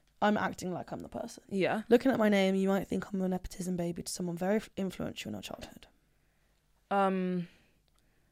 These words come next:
Speaker 2: was, oh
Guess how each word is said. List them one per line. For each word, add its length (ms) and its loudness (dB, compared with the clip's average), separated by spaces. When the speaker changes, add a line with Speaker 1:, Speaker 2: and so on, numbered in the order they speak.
Speaker 2:
was, 760 0
oh 60 -14